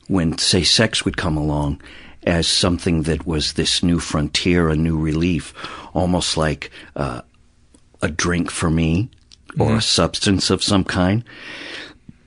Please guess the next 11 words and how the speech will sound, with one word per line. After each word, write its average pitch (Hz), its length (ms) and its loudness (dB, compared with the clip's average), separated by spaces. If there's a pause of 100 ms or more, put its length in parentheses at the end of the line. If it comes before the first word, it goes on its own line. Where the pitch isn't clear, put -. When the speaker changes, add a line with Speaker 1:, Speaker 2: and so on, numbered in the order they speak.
Speaker 1:
that 110 180 4
seemed 107 260 4
to 113 80 4
offer 107 320 6
relief, 90 640 4 (100)
I 104 220 4
was 92 500 4
in 101 220 6
need 107 220 6
of 82 220 0
relief 76 480 -2